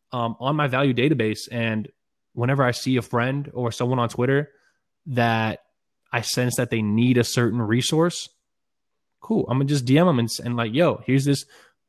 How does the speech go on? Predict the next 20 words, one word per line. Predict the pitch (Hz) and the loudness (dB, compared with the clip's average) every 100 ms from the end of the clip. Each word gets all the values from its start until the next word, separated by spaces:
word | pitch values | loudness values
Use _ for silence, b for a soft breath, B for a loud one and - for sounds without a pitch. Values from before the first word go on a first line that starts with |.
| _ - | _ -4
fire | 165 156 156 | 4 6 8
ass | 151 - | 6 4
content." | - 151 127 135 127 | 2 2 2 0 2
Jay | 143 127 | 4 4
Abraham, | 143 139 127 131 127 120 b b b b | 4 4 2 0 0 -4 b b b b
he's, | 123 120 | -8 -4
who's | 123 139 | 0 2
a | |
marketing | 131 131 131 127 | 4 2 2 0
legend, | 123 123 120 | 0 0 0
just | 127 - | -2 -2
dropped, | 120 139 | -2 -2
like, | 110 107 | -6 -8
this | 117 - - | -12 -14 0
thirty-three | 127 139 131 127 135 117 | 4 4 4 2 2 0
P | - 127 | -4 -2
D | 127 127 | 2 2
Fs, | 120 - | 0 -2
whatever. | 123 127 120 | 0 0 0
Like, | 113 110 | -2 -4